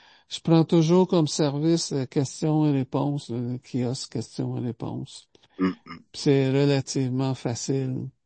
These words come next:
Speaker 1: En tout cas, pour moi, là, de amener vos questions, je vais répondre <laughs> du mieux. Encore là, c'est la même chose. On essaie de faire de, du mieux qu'on peut.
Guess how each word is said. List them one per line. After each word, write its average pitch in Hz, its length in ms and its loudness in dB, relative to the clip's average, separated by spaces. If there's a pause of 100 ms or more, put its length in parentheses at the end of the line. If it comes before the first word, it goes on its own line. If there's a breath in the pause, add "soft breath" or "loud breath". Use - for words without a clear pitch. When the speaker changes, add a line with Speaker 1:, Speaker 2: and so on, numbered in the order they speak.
(760)
Speaker 1:
En 139 100 -2
tout 139 160 0
cas, - 60 -6
pour 147 220 6
moi, 127 360 0
là, 139 300 -2 (720)
de 127 800 0 (600)
amener 135 340 2
vos 147 160 2
questions, 151 540 -2
je 143 120 -2
vais 131 80 0
répondre 131 440 -2 (180)
<laughs> - 140 -12
du 127 120 -4
mieux. 131 260 -2
Encore 151 360 4
là, 160 220 6
c'est 151 140 -2
la 139 140 0
même 143 240 0
chose. 156 540 -4 (640)
On 143 160 4
essaie 143 320 4
de 135 80 -2
faire 151 300 0
de, 147 360 -4
du 139 220 0
mieux 156 240 8
qu'on 156 280 2
peut. 196 340 2